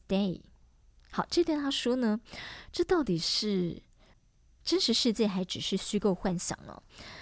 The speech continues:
今天所谓的真人实境节目呢，在全世界处处可见，而这类的节目其中最早的一出就是一九四八年的《隐藏摄影机》，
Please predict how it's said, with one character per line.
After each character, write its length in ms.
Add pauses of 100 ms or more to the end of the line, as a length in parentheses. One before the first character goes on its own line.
(540)
今 160
天 140
所 160
谓 200
的 280
真 180
人 160
实 180
境 220
节 160
目 140
呢， 200
在 220
全 220
世 120
界 200
处 180
处 160
可 200
见， 440
而 80
这 240
类 140
的 100
节 160
目 140
其 180
中 260
最 200
早 500 (1300)
的 80
一 160
出 200
就 140
是 140
一 100
九 160
四 320
八 220
年 180
的 140
《隐 180
藏 260
摄 200
影 180
机》， 380